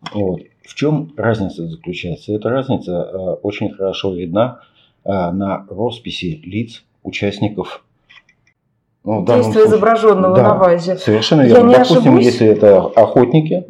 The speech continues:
Speaker 2: Да.
Speaker 1: охотники, да, вот, э, нужно обращать внимание на то, как расписано лицо.
Speaker 2: Мгм.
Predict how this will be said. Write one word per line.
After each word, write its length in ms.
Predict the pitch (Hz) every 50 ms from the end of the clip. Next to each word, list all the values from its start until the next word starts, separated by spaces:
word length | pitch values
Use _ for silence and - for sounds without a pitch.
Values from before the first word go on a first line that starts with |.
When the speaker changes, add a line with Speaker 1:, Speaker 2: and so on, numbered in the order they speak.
| - _
Speaker 2:
Да. 320 | - 180 196 185 180 175 175
Speaker 1:
охотники, 560 | - 110 107 107 - 107 - - - 90 -
да, 300 | 101 104 127 151 135 - - -
вот, 220 | 95 95 92 -
э, 300 | 95 92 92 90 87 80
нужно 300 | 104 117 131 131 131 117
обращать 420 | 92 - 98 92 - - 135 127 -
внимание 500 | 95 90 90 95 113 123 110 101 90 80 - - _ _ _ -
на 140 | 95 95 90
то, 180 | - 127 131
как 220 | - - 104 110 -
расписано 460 | 87 82 - - 104 - - 104 95
лицо. 440 | 92 87 90 87 - - 78 - - _ _ _ _ _ _ _ _ _ _ _ _ _ _ _ _ _ _
Speaker 2:
Мгм. 320 | - 196 190 190 180 175